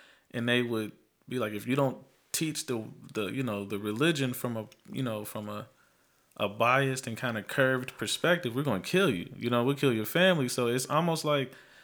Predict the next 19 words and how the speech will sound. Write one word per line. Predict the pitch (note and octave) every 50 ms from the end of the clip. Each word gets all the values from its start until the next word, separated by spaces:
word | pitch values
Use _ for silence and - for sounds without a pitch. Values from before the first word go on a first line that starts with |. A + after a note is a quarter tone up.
| - -
that | - B2+ B2+
whole | C3 D3+ D#3+ D#3+ D3+ C#3+
way | C#3+ D3+ D3+
of | C#3+ C3 - - -
preaching | - E3+ F#3 G#3 F3+ - D#3 C3+ C3
got | B2 B2+ B2 A#2
adopted | A#2 A2 A#2 C3+ D#3+ F#3+ F3+ F3+ - C3 B2 A2+ - -
and, | A#2 A2+ A2+
like, | A2+ A2 G#2+ G#2 - C3
just | - A#2+ A2+ - -
went | A2 G#2+ A#2+ B2+ B2 -
into | A#2+ A2+ - A#2
modern | A2 A2+ A2+ A2+ A#2 A#2+ A2+ A2+
day, | A2 A2+ A2+ A2+ A2+ A2+
like, | A2 G#2 G#2 G#2 F#2+ -
you | A#2 A2+
know, | A2 G#2 G#2 G#2+ G#2 G#2
ways | G#2 G#2+ A2 A2 A2 G#2+ G#2+ G#2
of | G2+